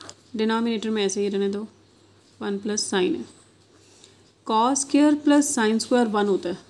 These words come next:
तो मैं इसे वन लिख रही हूँ दोनों को मिला के, वन प्लस वन प्लस टू sine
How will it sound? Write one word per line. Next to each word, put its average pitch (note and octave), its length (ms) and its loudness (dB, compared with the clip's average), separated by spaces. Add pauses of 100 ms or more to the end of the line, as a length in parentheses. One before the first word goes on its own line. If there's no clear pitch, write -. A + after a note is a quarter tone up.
(320)
तो G#3 80 -8
मैं G#3 160 -6
इसे G3+ 160 -6
वन G3 240 -2
लिख A3 220 -4
रही A3+ 160 4
हूँ A#3 120 0
दोनों G#3+ 200 2
को G#3+ 100 0
मिला G#3 260 2
के, A#3+ 160 -2 (540)
वन A3+ 220 4
प्लस A#3 280 0
वन G#3 200 0
प्लस A3+ 380 -2
टू B3 160 0
sine G3 320 -2